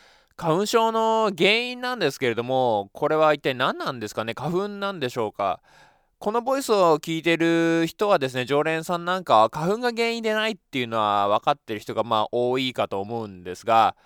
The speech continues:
じゃあまあ何かっていうとこなんですよね。僕も花粉症だったんですよ。何回も言っていますけども、本当にひどくて、その鼻ぐじゅぐじゅですし、もう涙は出るしで、朝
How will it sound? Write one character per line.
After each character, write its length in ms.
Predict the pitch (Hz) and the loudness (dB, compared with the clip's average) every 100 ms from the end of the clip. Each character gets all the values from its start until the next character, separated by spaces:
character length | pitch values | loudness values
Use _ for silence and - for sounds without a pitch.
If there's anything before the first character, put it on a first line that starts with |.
| - _ | -20 _
じ 80 | - | -4
ゃ 40 | 131 | -2
あ 40 | |
ま 120 | 123 | -2
あ 40 | 117 | -4
何 320 | 117 175 277 | -2 -4 0
か 180 | 208 156 | 4 4
っ 40 | |
て 200 | _ - | _ -6
い 60 | 113 | -4
う 60 | |
と 100 | 120 | -4
こ 120 | 123 | -6
な 120 | 127 110 | -4 -4
ん 60 | |
で 80 | 95 | -6
す 100 | - | -10
よ 120 | 92 | -6
ね。 240 | 120 120 - | -2 -2 -2
僕 240 | 127 160 | -4 -4
も 140 | 233 233 | -2 0
花 160 | 202 | 2
粉 160 | 214 220 | 2 -2
症 400 | 220 208 202 202 | 0 2 2 0
だ 140 | 196 | 0
っ 60 | 202 - | 0 0
た 120 | 143 | -2
ん 200 | 127 113 | 0 -6
で 100 | 110 | -10
す 80 | 113 | -4
よ。 140 | 113 | -2
何 160 | 113 127 | 0 0
回 160 | 147 127 | 2 0
も 80 | |
言 80 | 110 | -2
っ 20 | |
て 100 | - | -6
い 40 | 120 | -6
ま 100 | 117 | -6
す 80 | - | -6
け 100 | 110 | -6
ど 100 | 110 | 0
も、 280 | 123 113 - _ _ _ _ _ - | 2 0 -2 _ _ _ _ _ -4
本 160 | 185 | -2
当 100 | 190 | 0
に 80 | 185 | -2
ひ 140 | 170 | -2
ど 120 | 175 185 | 0 0
く 140 | - | -2
て、 480 | 135 127 117 107 98 - | 0 4 4 4 0 -8
そ 140 | 123 | -10
の 100 | 110 | -10
鼻 400 | 107 147 165 175 | -6 -2 2 0
ぐ 160 | 143 151 | 0 -2
じ 120 | 170 | 0
ゅ 40 | |
ぐ 140 | 165 151 | 0 -2
じ 100 | 151 | -2
ゅ 600 | 156 151 151 151 147 135 _ | -2 -2 -2 -2 -2 -6 _
で 260 | 127 131 143 | -10 -2 -2
す 180 | - 117 | -4 -12
し、 280 | - 127 117 | -8 -4 -2
も 120 | 117 | -2
う 20 | |
涙 420 | 123 143 147 131 | 2 2 4 6
は 160 | 117 113 | 8 6
出 140 | 123 | 4
る 100 | 123 | 2
し 160 | 120 117 | 0 -2
で、 640 | 110 104 104 104 104 104 - _ | 0 2 2 2 0 -4 -8 _
朝 260 | 120 139 | 0 2